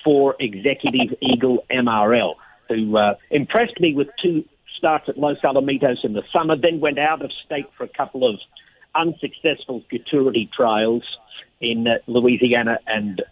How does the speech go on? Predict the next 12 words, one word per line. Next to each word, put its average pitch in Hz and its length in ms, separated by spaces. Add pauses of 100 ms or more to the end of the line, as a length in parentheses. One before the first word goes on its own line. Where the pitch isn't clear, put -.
Texas, - 480
but 135 120
is 120 100
back 185 320
in 208 120
California 165 640
with 143 160
a 135 40
new 135 200 (120)
trainer, 147 300
has 208 420
ability, 170 720